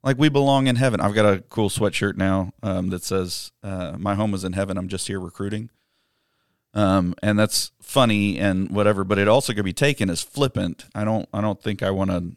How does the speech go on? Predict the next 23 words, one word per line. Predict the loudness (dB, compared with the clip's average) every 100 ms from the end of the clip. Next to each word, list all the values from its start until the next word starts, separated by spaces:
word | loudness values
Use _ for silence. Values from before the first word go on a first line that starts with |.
| _ _ _ _
um, | -8 -6 -8 -10 -6
understand | -6 -4 -4 -4 -4
it | -8
as | -10
flippant | -6 -4 -4 -6
that, | -8 -6
like, | -6 -6
"Well, | -4 0 0
I'm, | 0 -2 -6 _ -14 -8 -6
it's | -6 -2
no | 0
big | 0 0
deal | 0 2 2
that | 0
I'm | -2 -4
here." | -4 -4 -4 -8 -14 _ _ _ _ -8
Like, | -2
this, | 2 2 0 -6
this | -4 -2 -2
life | 2 4 4 2
is | 2 2
really | 2 2 4 4
important. | 2 2 -2 -2 -8 -12